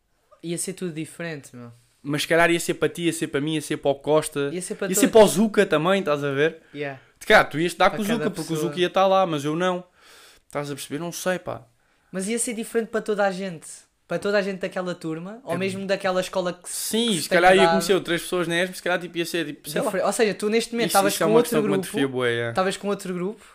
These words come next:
Speaker 1: estavas com outras pessoas, se calhar tínhamos-nos conhecido na mesma. Não, isso tínhamos
Speaker 2: Sim.
Speaker 1: porque nós conhecemos mais cedo, mas pronto.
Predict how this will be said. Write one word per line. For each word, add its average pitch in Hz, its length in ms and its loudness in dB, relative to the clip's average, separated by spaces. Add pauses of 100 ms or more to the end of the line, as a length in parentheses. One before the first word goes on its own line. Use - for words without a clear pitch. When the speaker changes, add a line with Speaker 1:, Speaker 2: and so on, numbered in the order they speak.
(380)
Speaker 1:
estavas 160 280 -4
com - 80 -12
outras 160 260 -8
pessoas, 170 460 -10 (100)
se - 100 -12
calhar 202 300 6
tínhamos-nos 190 380 -6
conhecido 180 360 -8
na 165 80 -4
mesma. 175 260 -6
Não, 202 160 0
isso - 160 -8
tínhamos 262 180 0
Speaker 2:
Sim. 170 60 -6
Speaker 1:
porque 240 140 -4
nós 233 100 -2
conhecemos 220 320 -4
mais 196 160 -2
cedo, 139 180 -8
mas 165 140 -8
pronto. 135 260 -12